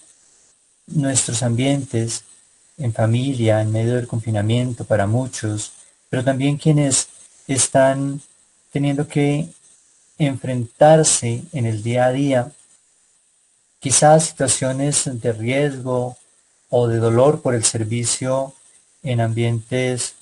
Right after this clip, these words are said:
hospitalarios, eh, y otros servicios, pues, fuera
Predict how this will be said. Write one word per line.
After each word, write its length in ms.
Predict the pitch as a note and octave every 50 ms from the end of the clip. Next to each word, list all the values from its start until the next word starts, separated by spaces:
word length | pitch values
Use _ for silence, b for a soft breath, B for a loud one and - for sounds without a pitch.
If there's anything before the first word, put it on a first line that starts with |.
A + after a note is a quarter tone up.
| - -
hospitalarios, 1080 | - - - - A#2 - A2 G#2+ G#2+ A2 A#2+ C3 C#3 C3 B2 A#2 A#2 A#2 A2+ A2+ - - _ _ _ _ _ _ _ _ _ _
eh, 440 | E3 C#3+ B2 A#2+ A#2 A2+ A2+ A2+ A#2 E3 E3+ -
y 140 | E3+ B2 A#2+
otros 260 | A#2+ A2+ - A#2+ A#2
servicios, 920 | - - B2 G#2+ G2+ A2 A2 G#2 - - - - A#2+ A#2+ A#2+ A#2+ B2 - - _ _ _ _ _ _ _ _ _ _
pues, 400 | - C3 B2+ A#2+ A#2 - - - A#2 A#2+ C3 C#3 D3 - _ _ _ _ _ _ _ _ _ _
fuera 480 | _ - - D3+ D#3 C#3+ B2+ A#2 A2+ A2+